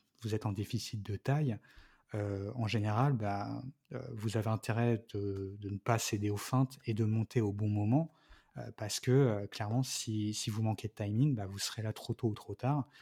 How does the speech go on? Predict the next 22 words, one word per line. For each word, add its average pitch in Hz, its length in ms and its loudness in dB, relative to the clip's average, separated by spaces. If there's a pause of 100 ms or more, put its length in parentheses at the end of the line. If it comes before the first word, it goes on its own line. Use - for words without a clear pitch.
(280)
et 110 140 -2
le 101 100 -2
tir - 220 2
ne 120 100 2
sera - 200 -10
pas 107 120 -10
bien 110 140 0
contesté, - 500 -4
quoi. 131 220 -12 (560)
Et 113 80 -2
c'est - 180 -2
aussi 104 320 0
derrière 110 540 2 (440)
un 113 120 -2
peu, - 180 -2
euh, 113 500 2
une 120 100 -4
connaissance 117 440 2
de 117 80 0
son 110 220 -2
propre - 340 -4
corps, 127 400 2